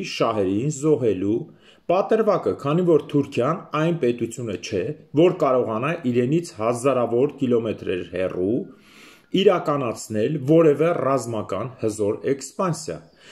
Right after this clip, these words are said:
Նրա մոտ կատարվում է իր լեզու, ը, թյուրքալեզու ազգերին օգտագործել որպես իրեն քաղաքական դիվիդենտներ շահելու համար, քանի որ աշխարհում այժմ Թուրքիայի դերը շատ է ընկել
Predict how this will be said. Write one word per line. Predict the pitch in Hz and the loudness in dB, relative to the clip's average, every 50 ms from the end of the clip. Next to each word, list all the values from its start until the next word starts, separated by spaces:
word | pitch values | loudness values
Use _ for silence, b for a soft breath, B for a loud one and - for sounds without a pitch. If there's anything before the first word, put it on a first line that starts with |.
| B B B B 117 | B B B B -2
Նրա | 120 131 147 165 190 208 247 | 0 2 2 2 2 2 2
մոտ | 285 285 285 262 247 - | 2 2 0 0 -2 -2
կատարվում | - 160 147 - 143 123 120 113 104 101 101 101 113 | -2 -2 0 0 0 -2 0 0 0 -2 -2 0 0
է | 147 185 214 240 240 - - - | 0 0 0 -2 -6 -10 -6 -2
իր | 190 196 190 165 123 117 113 | -2 0 0 0 -2 -2 0
լեզու, | 123 131 131 127 131 - 139 135 113 - - | 0 0 0 0 -2 -2 -4 -2 -4 -4 -4
ը, | - 117 113 110 104 101 | -2 0 0 0 0 -2
թյուրքալեզու | - - 190 202 160 - - 160 156 147 131 131 120 123 123 107 - - - | -2 0 0 0 0 -2 -4 -4 -2 0 -2 -2 -2 -2 -2 -4 -4 -4 -6
ազգերին | 113 117 107 98 95 98 98 95 90 123 175 214 302 - - | -4 -4 -4 -4 -4 -2 -2 0 0 0 0 -2 -4 -2 2
օգտագործել | - 190 185 185 - - 160 127 - - 107 98 - - - 147 180 247 190 | 4 4 4 4 2 0 0 2 2 2 0 0 0 -2 -2 -2 -2 -2 -2
որպես | 117 120 117 113 - - 170 190 185 - - - | -2 -2 -2 -2 0 0 0 0 -2 -6 -10 -6
իրեն | 127 123 127 131 143 175 208 - | -2 0 0 0 0 -2 -4 -6
քաղաքական | - 127 123 123 117 107 - 95 90 - 98 104 120 147 - B B B B B B | -6 -4 -2 -2 -2 -4 -6 -8 -8 -6 -6 -6 -6 -6 -8 B B B B B B
դիվիդենտներ | B 123 165 165 170 160 127 127 110 107 - - 95 95 107 120 143 | B 2 2 4 4 4 4 2 0 0 -4 -6 -4 -2 -2 -2 -4
շահելու | - - - 143 123 120 123 113 98 98 113 139 127 | -6 -4 -2 0 0 2 2 0 2 2 2 0 0
համար, | 123 147 170 196 208 202 - - | -2 -2 -2 -2 -2 -2 -4 -4
քանի | - - 110 107 123 135 | -8 -6 -6 -4 -2 0
որ | 135 127 110 - | 0 0 0 0
աշխարհում | - 104 107 - - - 92 92 113 156 196 214 - - - | -2 -4 -4 -4 -6 -6 -4 -2 0 -2 -2 -4 -6 -6 -4
այժմ | 110 104 98 95 92 - - - - - | -2 0 0 0 -2 -4 -4 -6 -6 -6
Թուրքիայի | - - 110 - - - 104 95 92 87 | -6 -8 -8 -6 -6 -4 -4 -4 -4 -2
դերը | 82 98 101 107 135 160 160 B B B B B | -2 0 2 2 2 0 -2 B B B B B
շատ | B - - 156 127 117 95 104 | B -2 0 2 2 2 0 0
է | 98 | -2
ընկել | 95 98 - 123 139 170 220 | -2 -4 -2 0 0 0 0